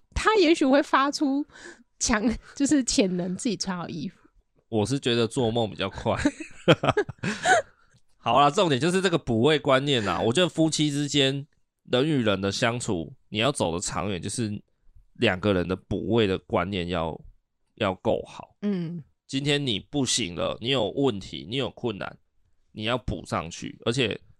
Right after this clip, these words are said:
Speaker 2: 最好是你自己察觉到你的队友需要帮忙，<laughs> 这个是最好的补位关系。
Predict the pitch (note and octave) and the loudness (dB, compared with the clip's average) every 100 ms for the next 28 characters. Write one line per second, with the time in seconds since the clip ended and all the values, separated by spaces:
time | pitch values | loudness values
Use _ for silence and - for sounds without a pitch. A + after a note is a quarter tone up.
0 | _ C#3+ A2+ F2+ B1+ G#2+ E2+ - _ _ | _ -4 -2 -4 -6 -8 -8 -10 _ _
1 | - A2+ F#2 C#3 C3 F2 - - F2+ F#2 | -10 -6 -4 -4 -6 -6 -6 -6 -6 -6
2 | F2+ G2+ C#2+ - - F#2+ F2+ - B2 E2 | -4 -2 -4 -6 -8 -6 -4 0 0 0
3 | C2 - G2 F#2+ E2+ F2 D#2 D#2+ - - | -2 -6 -2 -2 -2 -4 -6 -12 -14 -18
4 | - _ _ _ _ G3+ E3 C#3+ - F#3+ | -20 _ _ _ _ 0 0 0 0 2
5 | B2+ F#2+ F#2+ E2+ F2+ - A2 C#2 G#2+ G#2 | 2 2 -2 -2 -4 -4 -4 -2 0 0
6 | - E2+ F#2+ - G2 | -2 -4 -4 -8 -10